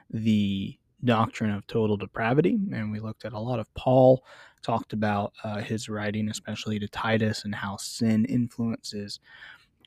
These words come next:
all of our person, including, uh, our brain and including our mind. And today,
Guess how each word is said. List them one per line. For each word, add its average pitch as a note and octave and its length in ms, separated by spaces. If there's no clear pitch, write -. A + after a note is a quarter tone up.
all A#2+ 480
of G#2+ 420
our A2 240
person, B2+ 560
including, G#2 720
uh, A2 240
our A2+ 80
brain A2 380
and G2+ 340
including A#2 540
our G#2 160
mind. G#2 560
And A2 360
today, B2 840